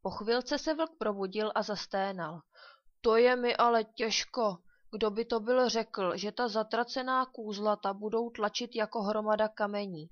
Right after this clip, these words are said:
Musím se jít trochu napít.“ Vlk se tedy dovlekl ke studni a jak se tak nahýbal nad okrajem, aby se mohl napít, tak ho kameny v břiše stáhly pod vodu. Tu ránu bylo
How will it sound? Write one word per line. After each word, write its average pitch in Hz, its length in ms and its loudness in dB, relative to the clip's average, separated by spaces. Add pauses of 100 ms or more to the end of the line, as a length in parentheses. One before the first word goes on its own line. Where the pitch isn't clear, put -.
(340)
Musím 214 400 -6
se 220 180 -2
jít 220 280 -6
trochu 220 340 -4
napít.“ 208 540 -6 (720)
Vlk 202 180 -2
se 233 160 -2
tedy 240 280 -4
dovlekl 226 480 0
ke 202 160 -2
studni 190 580 -8 (320)
a 165 60 -2
jak 196 280 2
se 370 180 -2
tak 330 260 0
nahýbal 269 640 0
nad 202 260 -6
okrajem, 185 680 -4 (260)
aby 180 200 -6
se 269 200 -4
mohl 294 340 -2
napít, 185 520 -8 (340)
tak 190 180 0
ho 190 120 -2
kameny 247 520 -2
v - 80 -20
břiše 196 340 -4
stáhly 175 500 -2
pod 175 240 -6
vodu. 170 340 -8 (680)
Tu 370 240 0
ránu 262 640 2
bylo 214 360 0